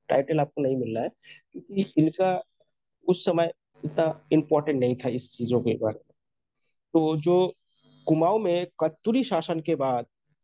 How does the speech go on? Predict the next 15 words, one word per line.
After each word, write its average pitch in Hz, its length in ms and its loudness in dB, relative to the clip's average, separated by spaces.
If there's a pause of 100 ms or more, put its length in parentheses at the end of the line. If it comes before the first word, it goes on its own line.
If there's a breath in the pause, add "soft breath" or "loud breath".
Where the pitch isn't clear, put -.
(120)
सोमपाल, 160 720 -2 (340 loud breath)
देखिए, - 320 -4
मानते 160 380 0
हैं 185 100 2
कि 180 360 -2
नौ 175 480 2 (480)
सौ - 280 -2
ईस्वी 165 320 -2
के 185 100 -2
आसपास 156 460 -2
कुछ 165 240 -4
किताबों 160 440 0
में 165 120 0
इसका 160 200 -6
उल्लेख 143 280 -4